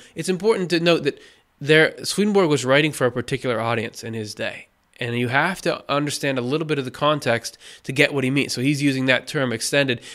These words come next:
His readership at the time, they all knew what that meant. They would have got that right away. We might not. So that's why it's important to have good people like the N C E team translating this, providing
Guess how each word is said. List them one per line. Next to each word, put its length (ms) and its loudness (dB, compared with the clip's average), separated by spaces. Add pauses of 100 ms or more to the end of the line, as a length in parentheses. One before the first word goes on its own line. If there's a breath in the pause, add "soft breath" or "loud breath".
(580 loud breath)
His 320 2
readership 500 2
at 80 0
the 80 -4
time, 380 -2
they 100 -2
all 100 0
knew 140 0
what 140 -4
that 200 -6
meant. 200 -12
They 80 -4
would 100 0
have 100 -2
got 220 0
that 140 0
right 160 2
away. 260 2 (300 loud breath)
We 160 0
might 200 2
not. 160 -2
So 120 -2
that's 240 2
why 100 2
it's 140 0
important 540 -2 (280)
to 80 -10
have 180 -8
good 200 -2
people 280 -6
like 380 -4
the 100 -10
N 140 -4
C 140 -8
E 120 -4
team 300 -6 (260 loud breath)
translating 560 2
this, 220 -4
providing 680 -6